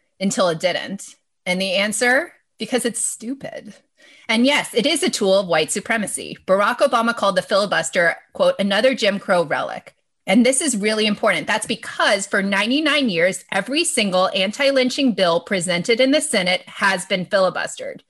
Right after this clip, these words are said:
including Rand Paul blocking the Emmett Till Anti-Lynching Act on the day of George Floyd's funeral. As we noted earlier, Strom Thurmond held the longest one-man filibuster in U S history to stall the Civil Rights Act of nineteen fifty-seven.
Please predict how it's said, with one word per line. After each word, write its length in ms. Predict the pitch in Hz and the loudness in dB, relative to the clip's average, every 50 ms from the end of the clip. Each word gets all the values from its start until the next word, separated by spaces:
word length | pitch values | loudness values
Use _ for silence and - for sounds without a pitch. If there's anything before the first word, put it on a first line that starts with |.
| _ _ _ | _ _ _
including 500 | 185 196 202 - 233 214 214 208 208 196 | -4 -2 0 2 2 2 4 2 2 2
Rand 300 | 202 202 208 214 269 269 | 2 2 2 2 2 0
Paul 360 | 269 - 202 190 185 185 185 185 | 0 0 0 2 2 2 0 2
blocking 440 | 190 185 180 196 190 - 214 214 196 | 2 2 2 2 0 0 -2 0 0
the 160 | 185 180 180 | -2 -2 -2
Emmett 280 | 180 185 226 285 277 - | -2 0 2 0 0 0
Till 280 | - 254 196 185 190 - | 0 2 2 2 2 2
Anti-Lynching 760 | 180 180 196 214 - 240 247 233 214 196 190 - - 214 190 165 | 0 0 0 0 0 -2 -2 0 0 -2 -2 -2 -4 -4 -4 -2
Act 340 | 180 175 170 185 - - - 185 | 0 0 0 -2 -4 -6 -8 -6
on 120 | 190 185 | -2 -2
the 100 | 170 170 | -2 -2
day 400 | 170 180 170 170 170 175 202 233 - | -2 -2 0 2 2 0 0 -2 -6
of 120 | 190 175 - | -8 -10 -8
George 480 | - 180 170 165 170 170 - - - _ | -4 -2 -2 -2 -2 -4 -6 -12 -14 _
Floyd's 500 | 180 170 160 160 160 160 160 - - - _ - | -6 -4 -2 -2 -2 -4 -8 -12 -20 -16 _ -8
funeral. 420 | 180 180 170 151 - - - - _ _ _ _ | -6 -6 -6 -6 -8 -10 -14 -18 _ _ _ _
As 160 | - - 277 262 | -4 0 2 2
we 100 | 247 220 | 4 4
noted 300 | 220 214 208 214 208 - | 4 4 2 2 2 2
earlier, 440 | 190 208 240 262 233 202 190 190 | 2 4 4 4 4 4 4 2
Strom 340 | 190 - - 240 196 202 202 | 2 0 0 0 2 2 0
Thurmond 320 | - 226 214 226 226 214 180 | 0 0 2 2 2 0 0
held 240 | - 208 214 196 | 0 -2 0 0
the 120 | 196 214 202 | 0 0 0
longest 560 | 202 196 202 226 285 349 320 247 - - - | 0 2 2 2 2 2 0 -2 -2 -2 -2
one-man 400 | 202 180 180 180 175 170 175 170 | 0 0 0 0 -2 -2 -2 -2
filibuster 500 | - 202 175 175 170 170 165 - - 196 | -2 0 0 0 0 0 -2 -2 -2 -4
in 120 | 175 175 | -2 -2
U 100 | 185 196 | 0 0
S 160 | 190 185 - - | 0 0 0 0
history 340 | 240 240 - - 202 175 | -2 -4 -2 -4 -4 -4
to 80 | 170 185 | -2 -2
stall 320 | - - - 226 220 254 | -2 0 0 2 2 2
the 80 | 226 185 | 0 -2
Civil 280 | - - 202 185 180 175 | -2 -2 0 0 0 0
Rights 240 | 160 165 170 - | 0 0 -2 -2
Act 260 | - 165 156 170 - 196 | -4 -6 -6 -6 -6 -6
of 60 | 196 | -6
nineteen 340 | 185 165 165 156 - 175 156 | -6 -6 -6 -8 -10 -10 -8
fifty-seven. 800 | - 165 151 - 175 160 - 233 247 269 - 113 - - - | -8 -8 -8 -8 -12 -6 -2 -2 -2 -2 -2 -6 -8 -12 -18